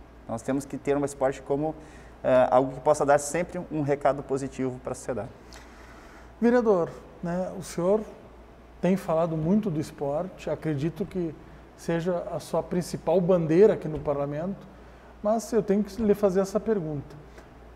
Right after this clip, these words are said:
Speaker 2: Quais temáticas o senhor vai priorizar durante esses quatro anos?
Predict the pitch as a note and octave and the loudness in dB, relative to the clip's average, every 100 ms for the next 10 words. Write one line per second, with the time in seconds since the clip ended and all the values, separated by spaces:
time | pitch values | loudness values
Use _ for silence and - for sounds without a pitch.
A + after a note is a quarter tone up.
0 | - A3 C4+ - C4 F#3+ F#3+ G#3 - G#3+ | 2 4 4 2 -2 2 0 0 -2 -2
1 | G3 F#3 - G3 G3 F#3+ E3+ F3+ F#3+ - | -2 -2 -2 0 2 2 2 2 2 0
2 | G#3+ A3 G#3 F3+ F3+ F#3 F3 F3 F3 F3 | 6 8 8 6 4 2 2 0 -2 -6
3 | - D#3+ - F3 F3 F3 D#3+ D3 C3 B2+ | -10 -8 0 0 0 -2 2 2 2 -4
4 | - | -12